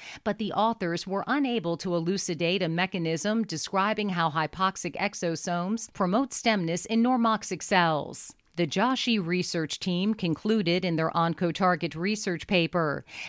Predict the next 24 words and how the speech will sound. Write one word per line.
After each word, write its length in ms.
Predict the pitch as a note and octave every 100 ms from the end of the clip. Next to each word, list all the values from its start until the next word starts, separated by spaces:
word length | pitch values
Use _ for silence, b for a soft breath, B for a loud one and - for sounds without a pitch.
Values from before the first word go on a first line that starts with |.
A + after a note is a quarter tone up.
| B
that 260 | E3 D#3+
this 180 | G3+ G#3+
study 480 | - G#3+ F#3+ D#3+ D#3
describes 640 | - F3 - G3 G#3+ G3+
a 60 | F#3
mechanism 800 | E3+ F3+ F3+ D#3+ D#3 F#3+ G#3 A3
whereby 540 | - E3 E3+ E3 D#3+ D#3+
E 260 | E3 F#3+
W 480 | F3 F3+ E3+ E3+ D#3+
S 160 | F3+ F#3
cells 480 | - E3 E3 G#3 -
under 220 | F#3+ F#3
hypoxic 640 | D#3 D3+ D3+ F#3+ G3+ - E3+
conditions 800 | F3 E3 G3+ - E3+ D3 C#3 -
release 460 | F3 E3+ E3 B3+ - -
exosomes 880 | G3+ - D#3+ D#3 F3 E3+ F#3+ A3
that 160 | - F3+
enhance 540 | F3+ D#3 A#3+ C4+ -
stemness 440 | - B3 F3 D#3+ -
in 180 | C4 B3
E 180 | F3 F3
W 460 | F#3 G3 A3+ A3
S 160 | G3+ F#3
cells. 680 | - F3 D#3 C#3+ D#3+ -